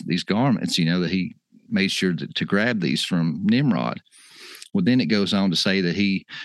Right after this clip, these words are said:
runs back home and he's, you know, been in an epic battle with three giants. And he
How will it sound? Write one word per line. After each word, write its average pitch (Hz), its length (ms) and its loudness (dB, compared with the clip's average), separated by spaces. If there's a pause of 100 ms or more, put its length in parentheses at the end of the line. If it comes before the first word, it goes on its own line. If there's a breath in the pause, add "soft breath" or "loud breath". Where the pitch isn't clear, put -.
(140 loud breath)
runs 110 320 2
back 98 260 0
home 135 440 2
and 95 100 0
he's, 95 380 2
you 92 160 0
know, 87 180 0 (280)
been 98 180 2
in 95 120 2
an - 80 -2
epic 110 360 0
battle 104 360 0
with 82 100 0
three 107 320 0
giants. 92 760 0 (1200 loud breath)
And 98 260 2
he 92 220 2